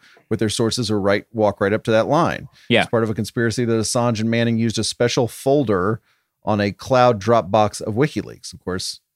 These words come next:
Speaker 1: everybody, Goldberg notes, has secure drop at this late date. So what, what she says, and again, I find this persuasive, is that the government isn't trying to turn,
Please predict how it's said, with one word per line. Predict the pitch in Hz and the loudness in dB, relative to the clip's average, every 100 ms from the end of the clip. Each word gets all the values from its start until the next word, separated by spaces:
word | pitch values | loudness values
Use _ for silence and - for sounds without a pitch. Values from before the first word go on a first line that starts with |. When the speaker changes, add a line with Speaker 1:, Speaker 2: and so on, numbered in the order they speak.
| _ _ | _ _
Speaker 1:
everybody, | 107 101 104 95 92 92 98 - _ - | -2 0 -2 -2 -2 -4 -6 -10 _ -4
Goldberg | 101 95 98 92 | -2 -2 -2 -4
notes, | 90 95 - | -2 -4 -2
has | 92 90 92 - | 0 0 0 -6
secure | - 110 - 123 104 | -6 -6 -4 -2 -2
drop | 92 65 - | -2 -4 -4
at | 98 | -6
this | 98 - | -6 -6
late | 92 82 | -8 -8
date. | - 67 - _ _ - _ _ _ _ _ - | -8 -10 -12 _ _ -20 _ _ _ _ _ -6
So | - 143 131 127 120 _ _ _ _ _ _ - | 2 4 6 4 0 _ _ _ _ _ _ -4
what, | 131 147 _ _ | -2 -2 _ _
what | 123 135 | -2 0
she | - - 208 | 0 -4 -2
says, | 196 160 131 117 117 107 - _ _ | 0 4 6 6 2 -2 -10 _ _
and | 113 110 | -2 0
again, | 110 123 | 2 2
I | 107 | 0
find | - 110 | 0 0
this | 104 95 | 0 -4
persuasive, | - - 226 240 - 110 | -6 -2 0 0 0 0
is | 110 | 0
that | 107 | -4
the | 104 | -4
government | 110 160 180 120 117 - _ _ _ _ _ _ _ _ - | 0 2 2 2 -2 -4 _ _ _ _ _ _ _ _ 0
isn't | 170 170 143 117 | 2 4 0 -2
trying | - 143 139 135 131 | -2 0 2 2 0
to | - 120 | 0 -4
turn, | - 143 127 127 123 120 110 | -2 -2 0 0 0 0 -2